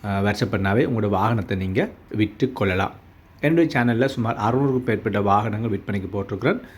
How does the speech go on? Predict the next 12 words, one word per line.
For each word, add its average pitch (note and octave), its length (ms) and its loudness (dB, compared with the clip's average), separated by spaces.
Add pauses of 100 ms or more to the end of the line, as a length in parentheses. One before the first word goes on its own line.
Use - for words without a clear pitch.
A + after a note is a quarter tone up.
(360)
நீங்க C#3+ 280 4
அந்த B2+ 140 4
வீடியோஸை A#2+ 480 2
பார்த்துட்டு, G#2 380 -2
அந்த B2+ 140 2
வீடியோஸ் A#2+ 360 2
கீழே D#3+ 240 4
கமெண்ட்ல C#3 540 0 (340)
ஒவ்வொரு B2+ 400 2
ஓனர்ட்ட A#2 320 0
நம்பர் G#2+ 320 -2
கொடுத்துருப்பேன். G2 460 -6